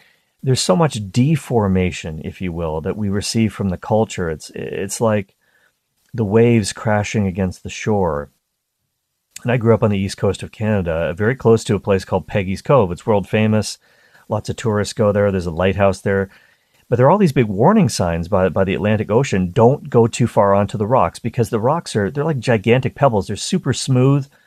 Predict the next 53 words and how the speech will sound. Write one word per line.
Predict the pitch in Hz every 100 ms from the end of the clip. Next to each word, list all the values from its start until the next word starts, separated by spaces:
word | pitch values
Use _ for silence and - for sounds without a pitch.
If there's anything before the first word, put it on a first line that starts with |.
| _ _ _ _ _
And, | 127 131
and | 131
it's | 135 127
because | 135 147
the | 123
waves | 110 127 147
have | 131
just | 113 104
beaten | 131 151 131
them | 110
down | 104 127 120
over | 101
the | 98
years. | 98 127 107
And | 113
they're |
so | 110 -
slippery | 151 - 156 - 113
that | 95 107
every | 131 151
year, | 131 131 165 104 85 - _ _ _ _ _ _ _ _ _ -
now, | 214 214 139 131 - 156
a |
dozen | 123 120 139 139
or |
so | 120 123
people | - 147 175 104
usually | 95 120 139 120
slip | 110 - 123 -
off | 107 127 156 -
the, | 107 101 80 98 -
the | 107
rocks | 98 104 101 104
at | 87
high | 95
tide, | 95 117 123 104 92
and | 90 101
some | 95 156
of | 185
them | 107
never | 104 104
come | - 107
back. | 107 87 -
They're | 104
just | 95 -
washed | 98 95 -
out | 95 87
to | -
the | 110
ocean, | 92 107 - 90 - _ _ _ _
and | 139
they | 107
drown. | 95 101 127 92 73